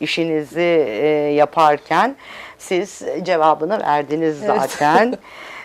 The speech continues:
Speaker 1: Ve tabii ki mutlak surette müşterilerinizden gelen övgülerdir, değil mi?
Speaker 2: Kesinlikle. Kesinlikle.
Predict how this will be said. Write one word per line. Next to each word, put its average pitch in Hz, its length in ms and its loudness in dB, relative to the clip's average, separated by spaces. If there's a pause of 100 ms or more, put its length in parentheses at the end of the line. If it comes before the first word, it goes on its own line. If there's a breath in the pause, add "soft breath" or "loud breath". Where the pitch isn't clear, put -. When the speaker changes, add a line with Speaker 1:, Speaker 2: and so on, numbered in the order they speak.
Speaker 1:
Ve 220 300 8
tabii 196 360 0
ki 262 400 0
mutlak 196 400 4
surette 175 640 2
müşterilerinizden 196 1120 0
gelen 220 300 4
övgülerdir, 220 920 4
değil 254 240 -2
mi? 156 280 -2
Speaker 2:
Kesinlikle. 185 800 -8 (500)
Kesinlikle. - 760 -8